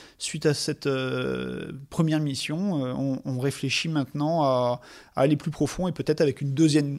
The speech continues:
euh, une deuxième capsule. Voilà. C'est-à-dire qu'on aurait, euh, deux capsules et on pourrait passer de l'une à l'autre. Euh, techniquement, c'est faisable, il n'y a aucun problème. Euh,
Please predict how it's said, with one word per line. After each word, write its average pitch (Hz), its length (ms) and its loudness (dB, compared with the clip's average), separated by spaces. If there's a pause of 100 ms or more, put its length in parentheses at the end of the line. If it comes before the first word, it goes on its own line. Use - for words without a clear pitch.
euh, 139 400 -6
une 131 80 -6
deuxième 151 240 4
capsule. - 400 -4 (120)
Voilà. - 200 -10 (120)
C'est-à-dire - 260 -10
qu'on 135 160 -2
aurait, 131 320 2
euh, 131 160 -4 (180)
deux 123 300 0
capsules - 420 -6
et - 60 -6
on - 40 -8
pourrait - 200 -8
passer - 260 -4
de 139 60 -2
l'une 139 160 -2
à 127 60 -4
l'autre. 139 460 -6 (520)
Euh, 135 300 -4 (140)
techniquement, 185 460 2
c'est - 140 2
faisable, 131 480 2
il 143 40 -8
n'y 143 60 0
a - 80 -2
aucun 156 220 -2
problème. 147 420 0 (600)
Euh, 123 540 -4